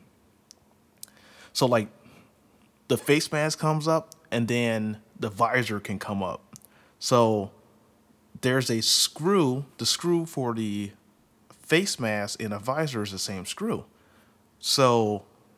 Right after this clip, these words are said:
the left screw somehow got loose.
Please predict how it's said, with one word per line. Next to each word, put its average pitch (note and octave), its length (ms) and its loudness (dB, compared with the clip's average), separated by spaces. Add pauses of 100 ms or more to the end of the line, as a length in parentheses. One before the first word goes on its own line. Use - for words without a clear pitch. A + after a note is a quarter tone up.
(1400)
the A#2+ 120 6
left C3 320 4
screw C3+ 920 0 (120)
somehow C#3 460 2
got A#2 260 -2
loose. B2+ 420 -2